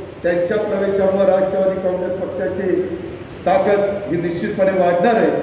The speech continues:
पक्षाची ताकद वाढत असताना कल्याणराव काळेंचा देखील त्या ठिकाणी ताकद वाढेल याची काळजी निश्चितपणे घेतली जाईल. याबद्दल आपण काळजी करू नका. कल्याणराव ज्या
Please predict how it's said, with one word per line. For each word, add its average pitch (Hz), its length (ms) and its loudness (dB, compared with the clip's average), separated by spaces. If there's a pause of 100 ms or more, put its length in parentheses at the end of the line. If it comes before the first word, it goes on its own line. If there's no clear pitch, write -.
(640)
पक्षाची 196 520 -2
ताकद 190 380 2
वाढत 190 260 2
असताना 185 400 2 (1400)
कल्याणराव 196 520 4
काळेंचा 196 600 2
देखील 214 380 -2 (600)
त्या 196 200 2
ठिकाणी 196 420 2
ताकद - 460 0
वाढेल 180 320 4 (600)
याची 175 280 2
काळजी 185 400 4
निश्चितपणे 220 560 -2
घेतली 185 400 0
जाईल. 196 320 4 (640)
याबद्दल 190 420 4
आपण 190 280 2
काळजी 180 360 -2
करू 190 200 0
नका. 196 300 2 (680)
कल्याणराव 190 500 2
ज्या 190 100 2